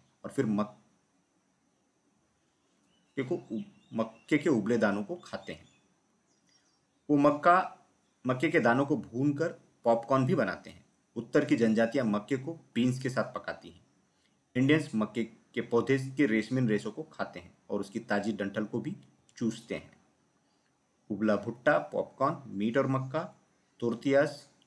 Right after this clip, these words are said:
टाकोस, तमालेस। मक्के की मीठी डंठल, मक्के का सूखा आटा।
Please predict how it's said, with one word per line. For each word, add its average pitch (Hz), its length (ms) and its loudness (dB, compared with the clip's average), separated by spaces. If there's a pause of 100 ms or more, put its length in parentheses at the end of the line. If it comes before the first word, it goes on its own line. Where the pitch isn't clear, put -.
(520)
टाकोस, - 640 -8 (920)
तमालेस। 90 600 -6 (680)
मक्के 123 240 0
की 131 140 2
मीठी 113 240 2
डंठल, 135 400 0
मक्के 101 260 -6
का 185 200 -10 (140)
सूखा - 480 -14 (200)
आटा। - 340 -10